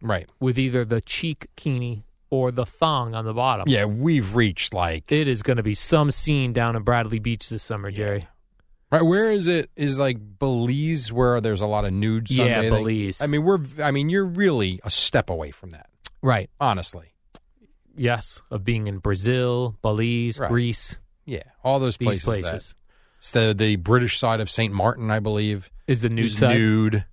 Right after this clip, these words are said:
Speaker 1: Yes.
Speaker 2: I've always heard there's a nude beach in, uh, Sandy
Speaker 1: Sandy Hook.
Speaker 2: Hook.
Speaker 1: There is.
Speaker 2: You ever been there?
Speaker 1: No, but, uh, my friends went. Yeah, I didn't go the one, and I, not because I didn't want to.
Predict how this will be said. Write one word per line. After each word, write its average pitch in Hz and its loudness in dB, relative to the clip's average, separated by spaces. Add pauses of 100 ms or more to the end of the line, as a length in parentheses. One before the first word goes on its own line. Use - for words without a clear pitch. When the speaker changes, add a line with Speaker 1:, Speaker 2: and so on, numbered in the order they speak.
(120)
Speaker 1:
Yes. - -12 (340)
Speaker 2:
I've 226 0
always 392 0
heard 156 6
there's 127 2
a 123 2
nude 123 -2
beach 120 0
in, 110 0
uh, 101 0 (240)
Sandy 123 -4
Speaker 1:
Sandy 131 4
Hook. 185 6
Speaker 2:
Hook. 110 0
Speaker 1:
There 196 2
is. 131 -2 (880)
Speaker 2:
You 190 0
ever 196 0
been 220 0
there? 233 -2
Speaker 1:
No, 147 2 (300)
but, 127 4
uh, 117 0
my 120 4
friends 143 4
went. 87 -2 (180)
Yeah, 120 2
I 117 4
didn't 127 -2
go 123 4
the 110 2
one, 113 0
and 113 0
I, 117 4
not 143 4
because 120 0
I 117 2
didn't 98 -2
want 123 2
to. 76 -6